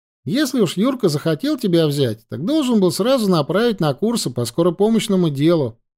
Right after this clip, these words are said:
Правда, так обычно не делают. Сначала присматриваются к человеку, а потом уже направляют,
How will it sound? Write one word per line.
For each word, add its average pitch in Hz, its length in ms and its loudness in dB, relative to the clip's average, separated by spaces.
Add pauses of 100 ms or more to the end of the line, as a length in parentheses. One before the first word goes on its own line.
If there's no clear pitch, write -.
(440)
Правда, 262 380 0
так 233 200 -2
обычно 220 400 2
не 196 220 6
делают. 175 480 -2
Сначала 233 480 -2
присматриваются 202 920 0
к - 40 -12
человеку, 185 540 2
а 143 80 0
потом 180 480 -2
уже 131 160 0
направляют, 135 760 0